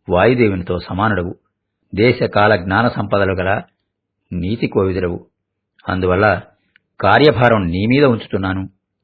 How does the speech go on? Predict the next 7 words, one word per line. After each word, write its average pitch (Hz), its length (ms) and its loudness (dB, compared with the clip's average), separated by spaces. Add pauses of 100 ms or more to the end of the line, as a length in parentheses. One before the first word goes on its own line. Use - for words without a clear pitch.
(160)
అని 90 220 -2
వెన్నుతట్టాడు. 92 680 -4 (1160)
తన 131 180 4
రాజైన 143 600 4 (160)
సుగ్రీవుని 143 400 4
హితవచనాలకు 113 880 0 (520)
హనుమంతుడు 107 640 0